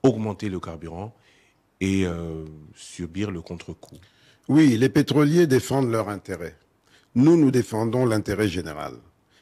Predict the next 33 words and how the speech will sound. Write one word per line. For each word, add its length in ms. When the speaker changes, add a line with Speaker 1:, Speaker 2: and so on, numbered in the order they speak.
Speaker 2:
Et 80
nous 200
estimons 500
que, 380
euh, 160
l'intérêt 460
général 760
nous 180
commande 760
de 360
maintenir 760
cette 240
subvention 720
là 200
où 60
nous 140
devons 260
la 120
maintenir 520
et 100
quand 200
nous 100
pouvons 300
la 100
maintenir. 500
C'est 120
ce 40
que 80
nous 160
essayons 300
de 40
faire. 300
Mais 240